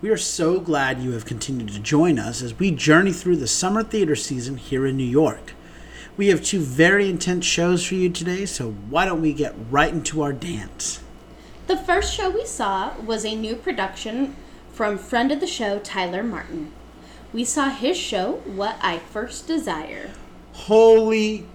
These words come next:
Speaker 1: mm, this was good. I don't wanna say the word 'cause I don't wanna have to label this episode explicit, but oh my God, was it good. This was a brilliant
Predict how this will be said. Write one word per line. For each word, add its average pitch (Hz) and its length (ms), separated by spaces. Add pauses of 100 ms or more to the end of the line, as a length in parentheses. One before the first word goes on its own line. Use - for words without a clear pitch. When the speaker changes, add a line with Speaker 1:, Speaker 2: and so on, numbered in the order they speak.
(300)
Speaker 1:
mm, 220 500 (460)
this 160 340
was 120 160
good. 127 300 (800)
I - 60
don't 135 120
wanna 143 140
say 160 180
the 156 80
word 156 380
'cause 147 120
I 135 60
don't 123 140
wanna 135 160
have 131 160
to 135 40
label 139 360
this 131 200
episode 131 320
explicit, 151 540
but 143 220
oh 170 120
my 147 200
God, 123 240
was 107 120
it 98 140
good. 104 160 (460)
This 170 260
was 180 140
a 147 80
brilliant 160 800